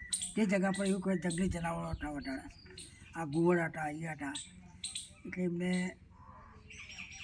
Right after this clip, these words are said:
કંઈક એવો પડછો આપ્યો હતો બાવાને કે જ્યાં આ જગ્યા પર જ્યાં સુધી કોઈનો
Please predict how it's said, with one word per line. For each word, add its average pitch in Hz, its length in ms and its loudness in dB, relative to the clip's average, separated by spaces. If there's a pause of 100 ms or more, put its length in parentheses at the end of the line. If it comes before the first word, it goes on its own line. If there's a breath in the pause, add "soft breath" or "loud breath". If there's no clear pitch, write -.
(240)
કંઈક 180 220 2 (720)
એવો 190 180 6
પડછો 185 320 2
આપ્યો 165 240 4
હતો 160 300 -8 (140)
બાવાને 156 480 2 (400)
કે 175 100 0
જ્યાં 170 220 4
આ 165 60 2
જગ્યા 160 360 -6
પર 170 200 -6
જ્યાં 175 280 4
સુધી 175 220 0
કોઈનો 165 340 -4